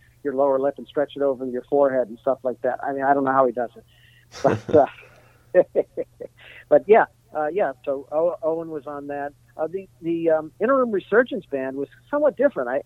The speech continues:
Speaker 1: I, I don't think he had some of these players on any other, uh, recordings, such as Owen and, and, and Tom.
Speaker 2: Mm-hmm.
Speaker 1: And I remember we had to drive all the way out to, uh, Tom's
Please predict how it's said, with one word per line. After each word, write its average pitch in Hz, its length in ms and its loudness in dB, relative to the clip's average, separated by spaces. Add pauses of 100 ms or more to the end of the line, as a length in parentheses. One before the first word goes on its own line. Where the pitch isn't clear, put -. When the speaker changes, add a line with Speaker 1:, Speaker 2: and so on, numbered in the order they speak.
Speaker 1:
I, 147 160 0
I 151 40 -2
don't 196 180 -6
think 208 100 -10
he 185 100 -4
had 190 180 0
some 170 160 -6
of 143 60 -12
these 147 120 -6
players 151 320 2
on 143 200 -6
any 156 200 -2
other, 147 300 4 (500)
uh, 131 100 -2
recordings, 131 480 -2
such 135 200 -4
as 120 180 -6
Owen 143 340 0
and, 120 300 -8
and, 117 280 -14
and 113 220 -10
Tom. 117 320 -2 (540)
Speaker 2:
Mm-hmm. 82 220 -8
Speaker 1:
And 139 80 4
I 156 60 8
remember 180 280 6
we 147 140 0
had 156 160 2
to 143 360 -2
drive 147 260 4
all 147 120 2
the 143 80 -4
way 139 160 -2
out 147 260 -2
to, 120 200 -8 (360)
uh, 101 280 -12 (420)
Tom's 147 380 0